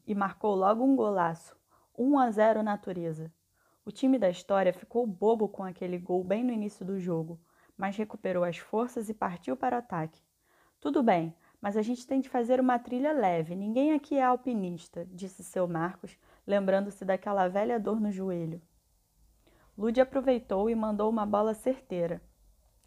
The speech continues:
"Então, você e mamãe fazem a trilha leve e a gente vai pras grutas radicais." Dois a zero Natureza. O time da História está perplexo, não sabe o que fazer. Dona Sandra percebeu que eles tinham que marcar ao menos um gol de honra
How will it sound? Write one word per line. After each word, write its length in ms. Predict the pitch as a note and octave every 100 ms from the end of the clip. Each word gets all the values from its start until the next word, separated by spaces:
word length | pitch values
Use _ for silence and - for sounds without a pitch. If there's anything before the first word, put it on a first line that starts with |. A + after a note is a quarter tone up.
| _
"Então, 560 | A#3 A3+ A3+ D4 B3 G#3 - - -
você 340 | A3 A3+ C4+
e 60 | C#4+
mamãe 360 | C4+ B3 A#3+
fazem 400 | A#3+ A3+ A3 A3+
a 60 | G#3
trilha 340 | - G3+ G3
leve 560 | F#3 F3 E3 F3+ A3 C4 _ _
e 80 | A#3
a 80 | B3
gente 240 | B3 B3
vai 180 | A#3 A#3
pras 220 | A#3 A#3+
grutas 360 | G#3+ A#3 B3 A#3
radicais." 840 | A#3 A#3+ B3 - G3 F3+ E3+ - _ _ _ _ _ _
Dois 360 | F3+ F#3 G3 G3
a 140 | G3+
zero 340 | F#3+ F#3 F3+ F#3
Natureza. 760 | F3+ F3+ F#3+ F3 E3 E3 E3+ E3 _ _ _
O 100 | G3+
time 280 | G3 G#3 G3+
da 140 | G3
História 360 | F#3 - G3 G3
está 200 | F#3+ G3
perplexo, 720 | - A#3 - F#3+ F3+ F3+ -
não 160 | G3+ A3+
sabe 280 | - A3+ A#3+
o 40 |
que 100 | A#3
fazer. 500 | - G3 F3+ E3+ E3 _ _ _ _ -
Dona 260 | G3+ G3
Sandra 380 | F#3 G#3 G#3+ G3
percebeu 560 | - F3+ - F3+ G3+ G3+
que 100 | F#3
eles 160 | F#3
tinham 220 | - G#3+
que 140 | G#3+ G3+
marcar 420 | G3+ F#3+ G#3+ G#3
ao 80 | G3+
menos 340 | G#3 B3+ C4+
um 160 | B3+ B3+
gol 220 | A3+ B3
de 160 | A#3+ A3
honra 400 | G3+ F#3+ F3+